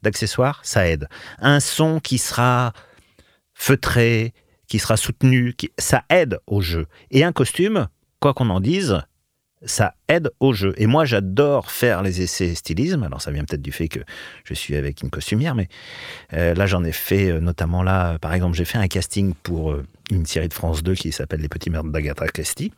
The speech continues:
qui se passe dans les années soixante-dix, et ma femme m'a trouvé un super costume d'années soixante-dix.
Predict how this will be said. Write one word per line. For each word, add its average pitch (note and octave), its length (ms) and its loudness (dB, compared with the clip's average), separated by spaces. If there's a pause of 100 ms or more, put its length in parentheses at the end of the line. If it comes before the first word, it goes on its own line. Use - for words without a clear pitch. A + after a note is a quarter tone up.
(640)
qui - 80 -10
se D#2+ 60 -6
passe G#2+ 140 2
dans E2 60 2
les F2+ 140 2
années F#2+ 200 2
soixante-dix, F#2 600 -2
et F2+ 140 0
ma E2 140 0
femme G2 220 0
m'a D#2+ 120 -2
trouvé F2+ 400 -2
un D#2 140 0
super - 320 -6
costume D2 520 -4
d'années C#2 220 -6
soixante-dix. - 640 -8